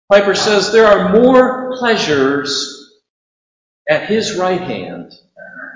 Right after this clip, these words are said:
more eternal joys in his presence. If you know that," he says,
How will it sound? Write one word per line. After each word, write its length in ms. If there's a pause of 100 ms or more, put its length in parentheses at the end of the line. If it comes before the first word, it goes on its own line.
(300)
more 480
eternal 640
joys 1040
in 140
his 340
presence. 540
If 240
you 260
know 400
that," 540
he 160
says, 840